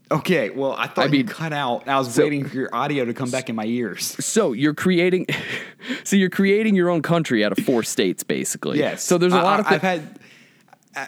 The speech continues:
Speaker 1: I've had this answer for seven years.
Speaker 2: I, and, uh, by the way, I saw your answer. Not a fan, but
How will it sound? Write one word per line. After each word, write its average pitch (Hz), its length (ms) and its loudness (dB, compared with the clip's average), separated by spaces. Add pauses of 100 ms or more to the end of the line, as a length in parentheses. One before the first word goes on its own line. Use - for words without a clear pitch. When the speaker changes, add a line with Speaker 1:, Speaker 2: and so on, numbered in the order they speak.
Speaker 1:
I've 160 140 0
had 190 160 -2
this 170 140 -4
answer 160 240 -4
for 110 140 -12
seven 120 380 -2
years. 85 400 -6 (420)
Speaker 2:
I, 143 260 0
and, 156 200 4
uh, 139 40 2
by 147 220 0
the 151 80 0
way, 123 340 2
I 110 100 0
saw 147 180 0
your 135 180 2
answer. 110 400 0 (640)
Not 127 180 2
a 113 60 -4
fan, 67 320 -4 (520)
but - 380 0